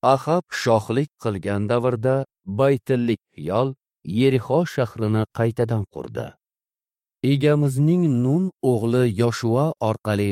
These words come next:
qilgan bashorati bajo bo'ldi. Hiyol to'ng'ich o'g'li Aburamning joni evaziga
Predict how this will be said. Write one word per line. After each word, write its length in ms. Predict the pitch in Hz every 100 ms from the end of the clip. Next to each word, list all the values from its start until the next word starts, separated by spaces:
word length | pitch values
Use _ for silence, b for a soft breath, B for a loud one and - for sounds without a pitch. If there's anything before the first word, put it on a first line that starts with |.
| -
qilgan 500 | - 104 82 90 135 151
bashorati 720 | 139 - 117 113 110 - 101 98
bajo 420 | 101 113 104 113 107
bo'ldi. 420 | 69 65 - 60 - _ _ _ _ _ _ _ _ -
Hiyol 420 | - 127 135 143 135
to'ng'ich 540 | - 139 147 135 185 - -
o'g'li 440 | 123 107 120 135 135
Aburamning 760 | - 117 113 123 123 127 139 135 104
joni 440 | 117 110 110 147
evaziga 460 | 160 107 85 80 71